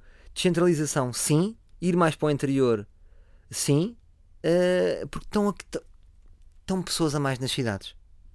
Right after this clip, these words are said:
Percebem? Então vá. Foi o Ele Reagiu de hoje. Lá estou eu. Há sempre este, porque é estranho, devia haver jingle no fecho também.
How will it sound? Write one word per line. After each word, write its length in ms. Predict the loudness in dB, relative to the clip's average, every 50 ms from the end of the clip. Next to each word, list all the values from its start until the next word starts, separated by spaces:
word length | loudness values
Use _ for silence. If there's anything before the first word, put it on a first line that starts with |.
| -20 -20 -20 -20 -18
Percebem? 380 | -10 -2 2 2 2 2 0 -6 -12 -20 -20 -20 -20 -20 -20 -20 -20 -20 -20 -20 -20 -20 -20 -20 -20 -12
Então 140 | -8 -8 -6
vá. 160 | -6 -8 -12 -16 -20 -20 -20 -20 -20 -20 -10
Foi 140 | -4 -2 0
o 60 | 0
Ele 100 | 0 0
Reagiu 340 | 0 -2 -2 -2 -2 -4 -6
de 160 | -6 -6 -8
hoje. 220 | -8 -10 -14 -20 -20 -20 -20 -20 -20 -20 -20 -20 -20 -20 -20 -20 -20 -20 -20 -20 -20 -20 -20 -20 -20 -20 -20 -20 -20 -20 -20 -20 -20 -20 -20 -20 -20 -20 -20 -20 -20 -20 -20 -20 -20 -18
Lá 60 | -18 -16
estou 180 | -12 -10 -10
eu. 100 | -10 -12 -14 -18 -18 -14
Há 140 | -12 -10 -8
sempre 260 | -6 -4 -4 -4 -4
este, 220 | -6 -8 -12 -16 -16 -18 -20 -20 -20 -20 -16 -14
porque 200 | -12 -12 -12 -14 -16 -14 -4 0
é 80 | 0
estranho, 380 | 0 0 2 2 2 2 2 2
devia 160 | 2 4 4 4
haver 180 | 4 4 2
jingle 240 | 2 2 2 2 2
no 100 | 2 0
fecho 220 | 0 -2 -4 -4
também. 320 | -4 -4 -2 -2 -4 -4